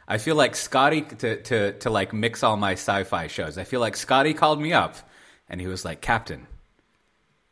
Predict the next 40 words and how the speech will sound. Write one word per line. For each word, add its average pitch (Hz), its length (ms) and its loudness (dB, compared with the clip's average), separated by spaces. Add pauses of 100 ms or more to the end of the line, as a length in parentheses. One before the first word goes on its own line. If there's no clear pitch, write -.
(100)
we've 90 200 -8 (140)
almost 110 380 2
got 95 160 -2
the - 80 -12
shields 73 420 -10
up. 67 160 -18
We 95 120 -4
rerouted 151 580 6
the 120 80 2
power 143 440 6
from, 104 280 -2
like, 92 240 -2
you 113 80 -4
know, 92 140 -2
Spock's - 580 0
three-dimensional 113 640 -2
chess 107 340 -2
simulator, 95 680 -4 (600)
and, 101 360 0
like, 87 340 -2 (540)
the 101 100 -8
shields 117 360 0
are 98 100 0
almost 101 440 -4
up. 80 160 -8
You 90 60 -6
just 101 180 -10
gotta 98 180 0
hang 139 300 0
in 139 80 0
there 123 140 2
a 101 60 0
little 131 260 2
bit 120 180 0
more." 107 160 0
And 87 100 -8
so 113 140 0
Kirk 127 300 4
is 87 160 -4
like, 80 260 -2